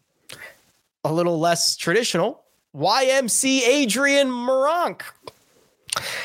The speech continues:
J Hump T Dance Poston.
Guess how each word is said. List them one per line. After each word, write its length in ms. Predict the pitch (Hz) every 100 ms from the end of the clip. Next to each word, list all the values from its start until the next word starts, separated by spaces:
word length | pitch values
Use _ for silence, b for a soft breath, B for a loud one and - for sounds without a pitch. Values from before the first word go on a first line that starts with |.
| B B B - _ _ _ _ -
J 360 | 147 - 285 302
Hump 340 | 247 285 330
T 320 | - - 320 359
Dance 460 | 220 320 330 -
Poston. 640 | - 294 427 123 214 139